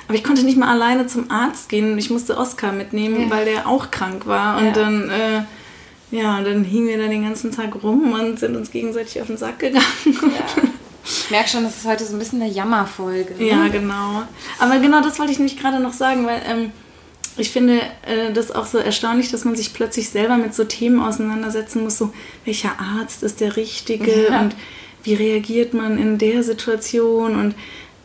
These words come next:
Speaker 1: also, vorher in den dreißig Jahren ungefähr meines Lebens vorher haben Krankheiten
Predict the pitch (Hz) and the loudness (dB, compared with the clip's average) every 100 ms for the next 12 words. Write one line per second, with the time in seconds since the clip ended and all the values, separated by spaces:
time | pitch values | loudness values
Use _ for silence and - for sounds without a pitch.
0 | - 208 - - - - - - 233 233 | -2 0 0 -4 -20 -20 -12 -2 2 4
1 | 254 233 285 226 220 214 - - - - | 6 4 2 0 2 0 -4 -14 -20 -14
2 | - 196 214 214 208 196 202 208 214 214 | -10 -2 2 4 4 2 0 -2 -2 -2
3 | 214 220 214 220 220 214 220 214 214 214 | -2 -2 0 0 -2 -2 -2 -2 -2 0
4 | 226 220 - 226 226 220 - - - 202 | 0 0 0 0 2 0 -4 -10 -6 -4
5 | 220 214 220 226 226 220 220 208 | -2 -2 -2 -2 0 0 0 -2